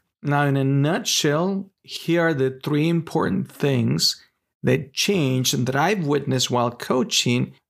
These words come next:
high school over the last few years. The first thing, there's no pain, no gain. That was a model that a lot of match play fitness training was actually geared toward.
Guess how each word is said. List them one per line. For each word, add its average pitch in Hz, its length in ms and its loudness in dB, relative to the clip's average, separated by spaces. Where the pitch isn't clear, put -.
high 135 240 -2
school - 560 -2
over 139 320 0
the 127 100 -2
last 123 460 0
few 120 240 0
years. - 680 -2
The 127 100 2
first 190 440 0
thing, 131 340 -2
there's 123 400 0
no 135 340 2
pain, 185 680 0
no 143 360 2
gain. 123 600 0
That 143 280 0
was 180 160 0
a 151 40 0
model 135 600 0
that 120 580 0
a 123 160 0
lot 127 360 0
of 139 260 0
match 135 540 0
play 135 280 0
fitness 139 540 -2
training 156 520 0
was 127 340 -2
actually 123 440 2
geared 131 580 0
toward. - 340 -4